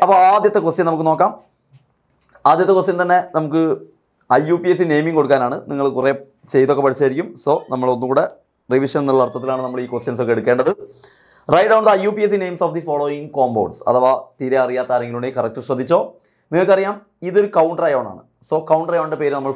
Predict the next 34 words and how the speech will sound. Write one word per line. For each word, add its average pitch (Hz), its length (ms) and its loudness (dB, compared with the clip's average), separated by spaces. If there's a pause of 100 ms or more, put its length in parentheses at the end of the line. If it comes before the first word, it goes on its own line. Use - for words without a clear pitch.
ഫസ്റ്റ് 139 400 -2
പറയും. 98 240 -4 (200)
So, 147 80 -2 (120)
പൊട്ടാസ്യം. 113 600 0 (760)
സ്ക്വയർ 131 320 2
ബ്രാക്കറ്റിൻ്റെ 135 400 0 (120)
മുന്നിലുള്ള 131 460 -2
കൗണ്ടർ 123 240 -2
അയോണിൻ്റെ 123 260 -2 (580)
പേര് 123 200 2
നമ്മൾ 127 220 -2
ഫസ്റ്റ് 117 280 0
പറയും, 123 260 0
പൊട്ടാസ്യം. 113 500 0 (300)
ആ 165 60 6 (100)
കെ 180 100 4 (180)
ത്രീ 196 140 0
എന്നുള്ളത് 185 300 -4 (140)
ത്രീ 180 100 -2 (140)
പറയൂല, 139 320 -2 (220)
കെ 165 100 4 (100)
മാത്രം. 143 300 -2 (340)
കെ 143 100 4 (140)
ത്രീ 160 180 2
ആയാലും 160 240 0
കെ 143 80 -2 (120)
ഫോർ 143 180 2
ആയാലും 151 220 -2
പൊട്ടാസ്യം. 160 420 0 (480)
Then 233 160 4 (340)
നമ്മൾ 185 160 2 (200)
ലിഗാൻഡിൻ്റെ 202 680 0
പേര് 151 240 0
പറയും. 80 220 -10